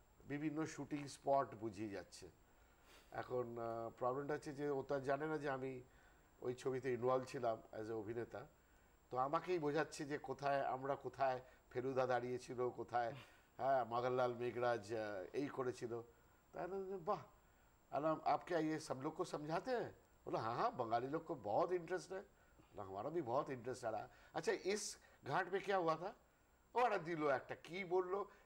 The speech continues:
সেখানে আমাদের শুটিংই হয়নি। এখন point হচ্ছে, এটাও tourism, এটাও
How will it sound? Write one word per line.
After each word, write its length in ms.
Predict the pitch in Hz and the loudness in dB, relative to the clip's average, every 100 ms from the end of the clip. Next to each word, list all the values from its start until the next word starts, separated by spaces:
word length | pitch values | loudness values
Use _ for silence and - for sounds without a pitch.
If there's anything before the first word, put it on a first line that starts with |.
| - | -12
সেখানে 200 | 165 196 | -8 -6
আমাদের 160 | 196 196 | -6 -6
শুটিংই 460 | 160 156 208 220 | -6 -6 -2 0
হয়নি। 340 | 139 113 90 87 - - - - | 0 -2 -6 -14 -20 -20 -16 -6
এখন 140 | 165 160 | -6 0
point 320 | 123 139 160 | 0 2 0
হচ্ছে, 420 | 202 214 220 214 - - - - _ _ | -2 4 6 4 2 -16 -20 -20 _ _
এটাও 280 | - 170 262 | 0 6 6
tourism, 600 | 254 226 202 143 101 95 | 6 2 0 0 -4 -6
এটাও 520 | 92 127 180 202 208 | -4 2 4 4 4